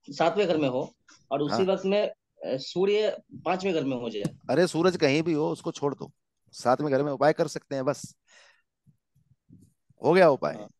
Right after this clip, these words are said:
Speaker 2: हम बृहस्पति सात वाले सूरज में, सूरज को निकाल रहे हैं, असली सूरज को नहीं निकाल रहे हैं। अब समझ में आ गया?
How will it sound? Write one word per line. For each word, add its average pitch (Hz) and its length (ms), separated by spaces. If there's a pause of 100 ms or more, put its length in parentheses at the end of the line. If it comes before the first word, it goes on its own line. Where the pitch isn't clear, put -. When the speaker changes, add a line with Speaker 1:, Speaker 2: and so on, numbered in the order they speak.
(220)
Speaker 2:
हम 104 220
बृहस्पति 180 420
सात 180 300
वाले 202 300
सूरज 185 340
में, 175 240
सूरज 160 300
को 160 100
निकाल 123 300
रहे 165 180
हैं, 190 80
असली 160 260
सूरज 139 280
को 98 100
नहीं 139 140
निकाल 95 280
रहे - 240
हैं। - 120 (1300)
अब - 120
समझ 131 140
में 156 140
आ 185 40
गया? 220 180